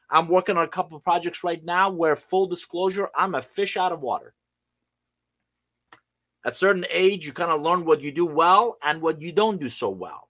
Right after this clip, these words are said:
And what I'm bo-, excited about both of these projects, one is for-profit, one is nonprofit, is that I'm having a lot of fascinating conversations, a lot of really interesting discussions with some amazing people.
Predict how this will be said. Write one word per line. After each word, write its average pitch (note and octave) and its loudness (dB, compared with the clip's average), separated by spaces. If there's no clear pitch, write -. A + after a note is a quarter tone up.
And D#3 -6
what D#3 2
I'm D3+ 0
bo-, F#3+ 0
excited G3 0
about D3 0
both F#3+ 0
of F#3+ -8
these D#3 -6
projects, - -4
one D#3+ 2
is D#3+ 0
for-profit, G#3 -2
one F#3+ -2
is F3+ -6
nonprofit, D#3 -4
is D3+ -4
that D3 6
I'm F#3+ 4
having F#3 -2
a C#3+ -4
lot D#3+ -2
of E3+ 2
fascinating F#3+ -4
conversations, A2+ -8
a C#3 -12
lot D#3+ 4
of C#3+ -6
really G#3 4
interesting E3 -8
discussions D#3 -2
with C#3+ -10
some F3+ -6
amazing G#3 -2
people. G#3+ -8